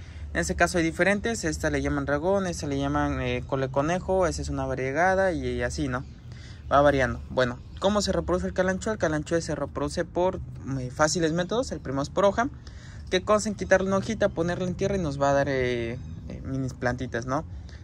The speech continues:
También cosa por esqueje, que le vamos a cortar. Y, por ejemplo,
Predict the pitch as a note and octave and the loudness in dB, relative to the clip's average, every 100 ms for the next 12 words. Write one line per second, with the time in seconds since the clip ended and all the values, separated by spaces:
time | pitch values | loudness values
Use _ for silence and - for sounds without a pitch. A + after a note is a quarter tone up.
0 | - - - - - - - - - - | -16 -16 -14 -14 -12 -14 -14 -14 -14 -14
1 | - D3+ D3+ D3+ D#3+ D#3 E3+ G#3 D#3 - | -4 0 0 2 -2 -2 -2 0 2 2
2 | F#3 - D3 C#3 C#3 D#3 D#3 D#3+ E3+ - | 2 0 -2 2 2 2 -2 -4 -6 6
3 | F3+ E4 - - - - - - - G3 | 6 6 -6 -16 -16 -14 -12 -6 -2 0
4 | G#3+ G#3 - - - - - D#3+ D#3 E3+ | -2 -6 -12 -14 -14 -10 -2 -2 2 0
5 | E3+ G3 | 4 2